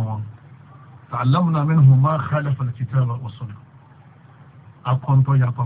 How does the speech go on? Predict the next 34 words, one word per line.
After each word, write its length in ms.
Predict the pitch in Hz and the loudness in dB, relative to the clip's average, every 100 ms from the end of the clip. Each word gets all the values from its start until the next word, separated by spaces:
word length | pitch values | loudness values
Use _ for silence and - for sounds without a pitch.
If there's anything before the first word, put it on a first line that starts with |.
| - | -8
Qur'an 280 | 117 123 117 - | -6 -4 -4 -6
àti 160 | - 110 | -14 -12
Sunnah. 360 | - 120 120 - - - - - - - | -6 -4 -4 -6 -16 -20 -20 -20 -20 -4
Àwa 220 | 127 165 | 0 0
náà 100 | 202 | 0
mọ̀ 160 | 143 110 | 0 0
pé 220 | 123 139 | 2 2
ó 80 | 139 | 4
yapa 320 | 127 123 123 | 2 2 -2
Qur'an 240 | - 120 | -2 0
o. 160 | 131 107 - - - - - - - - | 0 -2 -8 -20 -20 -20 -20 -20 -12 -4
Nígbà 180 | 165 | -2
tá 120 | 131 123 | 0 0
a 40 | |
tẹ̀síwájú, 560 | 120 107 123 131 127 131 | 0 0 2 4 4 0
la 120 | 127 | -2
tó 120 | 120 143 | -2 0
mọ̀ 160 | 143 | 0
pé 360 | 113 110 113 113 - | 0 -4 -8 -10 -10
ó 80 | 139 | -2
yapa 340 | 120 110 104 107 - | -2 -2 -6 -10 -10
Qur'an. 240 | 101 101 - - - - - - - - - - - - - - - | -14 -14 -16 -20 -20 -20 -20 -20 -20 -20 -20 -20 -20 -20 -20 -20 -10
Wa 60 | - | 0
lamma 240 | 135 151 | 2 4
wuffiqna 680 | 131 117 - 139 131 127 117 | 2 0 0 0 4 4 4
bil 180 | 110 107 | 0 -2
fahmi 300 | 104 131 117 | 2 4 2
as-sahih, 540 | 113 120 - 127 123 - - - - - | 0 -8 -4 0 0 -4 -14 -20 -18 -6
tarakna 600 | 113 139 135 127 120 117 | 0 2 4 4 4 0
ma 140 | 110 | -4
khalafa 600 | 107 127 123 117 117 110 - - - - - - - - | -4 -2 -2 -2 -4 -4 -10 -20 -20 -20 -20 -20 -20 -8
al-kitaba 460 | 113 117 - 123 107 | -6 -2 2 2 2
wa 80 | 101 | -4
sunnah. 340 | - 104 101 | -8 -8 -10